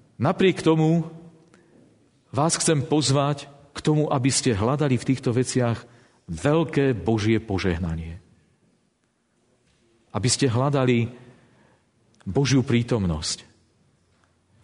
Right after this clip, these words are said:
A možno takéto menšie po tých skúsenostiach, ktoré sme prežili, bude ešte vďačnejšie.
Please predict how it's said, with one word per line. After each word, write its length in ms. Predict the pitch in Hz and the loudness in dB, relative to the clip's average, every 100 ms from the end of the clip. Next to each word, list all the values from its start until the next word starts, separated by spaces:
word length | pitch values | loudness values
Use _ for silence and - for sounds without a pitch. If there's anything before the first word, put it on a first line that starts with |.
| _ _ _ _ _ _ _ _ _ _ _ _ _ _ | _ _ _ _ _ _ _ _ _ _ _ _ _ _
A 40 | 90 | 0
možno 600 | 123 123 139 131 113 - - - _ _ _ _ _ _ _ _ _ _ _ _ - | 0 2 2 2 -2 -8 -20 -20 _ _ _ _ _ _ _ _ _ _ _ _ -8
takéto 320 | 110 127 120 | -2 0 0
menšie 640 | 113 143 131 139 131 123 101 - - - _ _ _ _ _ _ _ | 2 2 0 2 2 2 -4 -12 -20 -20 _ _ _ _ _ _ _
po 80 | 135 | -2
tých 240 | 131 113 | 0 -2
skúsenostiach, 800 | - 151 - 131 127 - 123 104 | 0 0 2 0 0 0 0 -2
ktoré 240 | - 117 107 | 0 0 2
sme 160 | 110 | 0
prežili, 640 | 95 127 123 120 113 98 - - _ _ - | 0 -2 0 2 0 -2 -10 -20 _ _ -8
bude 400 | 95 107 95 - | -4 0 -2 -2
ešte 320 | - - 123 | -4 -2 -2
vďačnejšie. 720 | 104 95 - 101 85 - 92 | 0 -2 -2 -2 -2 -2 -8